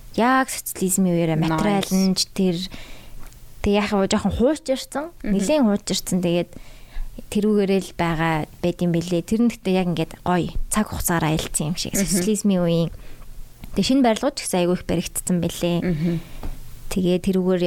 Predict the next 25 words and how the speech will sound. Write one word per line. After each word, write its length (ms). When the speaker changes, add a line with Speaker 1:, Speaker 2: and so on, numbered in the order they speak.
Speaker 1:
явж 160
маваад 640
гоё 160
ясаа 320
нэг 160
тийм 160
амгалан, 960
тайван, 880
төгжрөл 560
зеро, 640
ямар 400
ч 240
сигнал, 400
мигнал 640
те 240
ингээд 320
тийм 320
юу 240
ч 160
байхгүй. 640
Би 140
Speaker 2:
Хм. 20
Speaker 1:
жоохон 400
амьдрмаар 320
санагдсан. 560